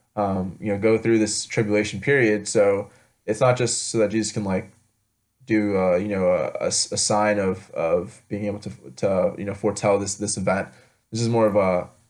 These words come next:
a, a, a prophecy type thing. Uh, you know, we're gonna see the fulfillment of this, and it's, it's a, it's also a warning, um, of what is to come.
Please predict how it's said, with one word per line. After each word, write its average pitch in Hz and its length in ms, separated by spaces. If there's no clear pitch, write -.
a, 92 140
a, - 280
a - 60
prophecy 110 380
type 104 220
thing. 98 420
Uh, 95 300
you 92 220
know, 107 100
we're 107 80
gonna 104 120
see 117 120
the - 80
fulfillment 135 400
of 110 80
this, 107 480
and 107 140
it's, 95 200
it's 98 240
a, 98 160
it's 95 120
also 104 280
a 92 100
warning, 92 520
um, 104 220
of 104 100
what 95 160
is 90 160
to - 80
come. 95 300